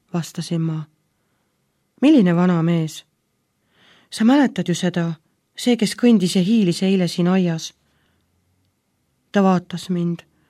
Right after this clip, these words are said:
Tundus, nagu hakkaks ta midagi ütlema, aga hammustas siis huulde.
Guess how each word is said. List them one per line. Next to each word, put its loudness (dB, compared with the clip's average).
Tundus, 2
nagu 0
hakkaks -4
ta 0
midagi 0
ütlema, -4
aga -4
hammustas -2
siis -4
huulde. -4